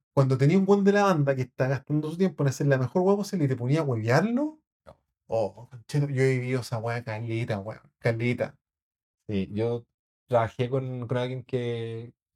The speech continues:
Speaker 2: ya él, él grabó, mezcló, envió de vuelta y le mandé un listado así como de ajustes.
Speaker 1: Mm.
Speaker 2: No hubo respuesta y el tema quedó como estaba. Y era como,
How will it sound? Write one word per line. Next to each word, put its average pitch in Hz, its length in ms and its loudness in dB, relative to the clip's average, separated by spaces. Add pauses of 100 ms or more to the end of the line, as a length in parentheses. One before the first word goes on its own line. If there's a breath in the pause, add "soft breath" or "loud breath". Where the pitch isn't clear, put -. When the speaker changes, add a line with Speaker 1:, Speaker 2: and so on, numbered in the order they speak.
(1300)
Speaker 2:
ya 120 240 4
él, 135 220 -2 (480)
él 131 200 0
grabó, 156 560 10
mezcló, 170 600 0 (320)
envió 127 240 8
de 123 60 6
vuelta 139 380 2
y 127 40 -2
le 113 60 -4
mandé 107 260 -4
un 113 120 -6
listado 123 360 2
así 120 140 0
como 123 220 2
de 117 340 0
ajustes. 156 680 -6 (360)
Speaker 1:
Mm. 127 260 -4 (220)
Speaker 2:
No 117 200 2
hubo 110 120 2
respuesta 139 720 -4
y 104 580 -8 (300)
el 104 120 -8
tema 117 280 0
quedó 110 200 0
como 101 120 -4
estaba. 104 320 -4
Y 95 80 -6
era 98 100 -4
como, 92 300 -14